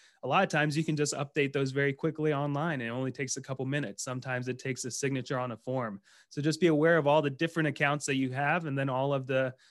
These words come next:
beneficiaries associated with them, and make sure it lines up with your overall estate plan. Uh, and also don't forget about the life insurance side as well.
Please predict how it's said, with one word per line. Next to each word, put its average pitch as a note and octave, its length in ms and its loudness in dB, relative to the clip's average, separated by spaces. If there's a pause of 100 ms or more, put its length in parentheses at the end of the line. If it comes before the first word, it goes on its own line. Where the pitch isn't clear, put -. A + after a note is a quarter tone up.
(140)
beneficiaries C3+ 640 0
associated C#3 640 0
with B2+ 120 -2
them, B2+ 140 -6
and B2 100 -6
make D#3 160 -2
sure D#3 140 -2
it C#3 60 0
lines C#3 320 0
up C#3+ 160 0
with B2+ 140 -6
your C3 140 2
overall B2 560 0 (260)
estate C#3 460 0
plan. G#2+ 400 -8 (140)
Uh, A#2 240 -2 (100)
and C3 160 -6
also C#3 240 -2
don't C3+ 220 -2
forget C3+ 220 0
about C3 240 0
the B2+ 80 -2
life C#3 280 0
insurance B2+ 440 -4
side B2+ 220 0
as A#2+ 140 -6
well. B2+ 300 -2